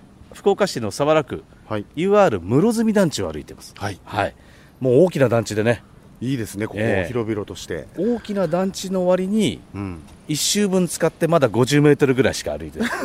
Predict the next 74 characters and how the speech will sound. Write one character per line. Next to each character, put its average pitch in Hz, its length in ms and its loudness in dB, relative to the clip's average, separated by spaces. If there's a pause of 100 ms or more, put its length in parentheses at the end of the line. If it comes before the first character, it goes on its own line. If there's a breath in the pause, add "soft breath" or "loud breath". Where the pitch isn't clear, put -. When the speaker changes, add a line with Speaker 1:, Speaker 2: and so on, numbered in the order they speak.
(120)
Speaker 2:
<laughs> 320 280 2
そ 208 140 4
う 185 80 6
な 120 80 2
ん 101 60 -2
で 98 100 -6
す - 140 -10
よ。 107 260 -10
Speaker 1:
ぐ 220 80 0
ら - 80 4
い、 - 20 2
ま 220 80 6
あ、 165 80 4
割 220 220 4
と 254 80 2
だ 247 100 6
か 233 80 0
ら 127 160 2
入 262 220 0
っ - 20 0
て - 160 -6
す 202 160 -4
ぐ 180 80 0
に 127 80 -2
見 110 140 0
ど 151 100 6
こ 160 80 0
ろ 160 80 4
が 156 80 6
い 143 60 4
っ - 20 -2
ぱ 151 240 0
い 147 60 4
あ 147 100 6
る、 175 120 -4
Speaker 2:
い - 20 -8
っ - 40 -10 (120)
ぱ 160 140 -6
い 165 40 0
あ 165 80 0
り 156 80 0
ま 147 120 -2
す - 100 -14
ね。 104 180 -6
Speaker 1:
ね、 107 340 0
団 101 200 -6
地 120 100 -4
で 120 80 -2
す 123 80 -2
け 120 80 -4
ど。 107 60 -8
Speaker 2:
う - 20 -10
ん。 90 60 -10 (560 loud breath)
Speaker 1:
え 107 200 0
っ - 60 -20
と、 101 160 -4
今、 143 300 0
三 196 240 -6
号 202 180 0
棟 190 160 0
の 170 80 -2
一 151 160 -4
階 170 240 -2
に 160 80 -4
あ 139 80 -2
る 90 80 -10
室 120 260 -2
積 220 240 -2
団 202 160 4
地 - 60 -6
商 180 240 -2
店 165 220 0
街 87 180 -2
に 65 160 -14